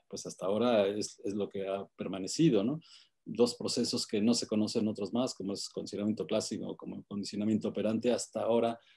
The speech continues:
nadie ha planteado un proceso distinto, diferente, un tercero o un cuarto, aunque hay, ha habido intentos, pero la manera en cómo, cómo,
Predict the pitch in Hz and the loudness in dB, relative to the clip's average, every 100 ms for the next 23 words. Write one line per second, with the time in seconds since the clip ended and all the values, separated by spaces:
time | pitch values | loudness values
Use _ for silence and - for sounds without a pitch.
0 | _ 110 117 120 120 110 113 107 101 107 | _ 2 6 8 8 6 2 0 2 0
1 | 113 110 98 117 - 104 - _ _ _ | 0 -2 -4 -4 -6 -6 -10 _ _ _
2 | _ 101 - - 117 113 110 98 101 107 | _ -6 -6 0 0 2 0 -2 -4 -4
3 | 107 104 107 107 107 110 - 107 104 107 | -2 -2 2 2 4 2 0 -2 -4 -6
4 | - 98 101 104 98 110 - - - - | -4 -4 0 -2 -2 -6 -8 -12 -14 -20
5 | - _ 90 107 110 110 104 110 110 110 | -20 _ -4 4 6 6 4 6 8 6
6 | 107 117 117 131 - - _ _ _ 117 | 8 6 6 -2 -4 -16 _ _ _ 2
7 | 107 104 104 104 98 95 101 104 113 120 | 4 4 4 6 4 6 4 6 10 10
8 | 117 117 107 107 101 104 - 101 101 98 | 10 8 6 6 4 2 -2 -2 0 -2
9 | 95 | -8